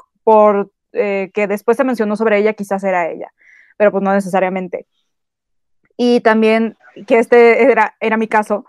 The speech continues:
eh, hay un pasaje de, de Jesús que van a apedrear a una mujer adúltera y Jesús los detiene y le, y le, bueno, le preguntan a él de que, ay,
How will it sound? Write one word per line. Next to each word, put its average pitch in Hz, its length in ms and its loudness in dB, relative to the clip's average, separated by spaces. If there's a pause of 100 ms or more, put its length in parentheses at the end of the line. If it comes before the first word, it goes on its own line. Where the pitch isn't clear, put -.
(380)
eh, 202 600 -2 (120)
hay 220 100 -2
un 220 60 -4
pasaje 247 320 0
de, 202 540 0 (320)
de 208 120 -8
Jesús 254 420 -4
que 208 360 0
van 208 180 0
a 240 40 0
apedrear 214 380 2
a 208 40 0
una 220 140 -4
mujer 208 380 0
adúltera 247 540 0 (560)
y 220 640 -2
Jesús 220 300 -6
los 233 160 4
detiene 226 540 0
y 208 40 -2
le, 190 560 -2 (100)
y 226 100 -6
le, 208 80 -2
bueno, 226 240 0
le 208 100 0
preguntan 226 480 0
a 214 100 2
él 220 80 0
de 202 120 -2
que, 190 120 -4
ay, 208 340 0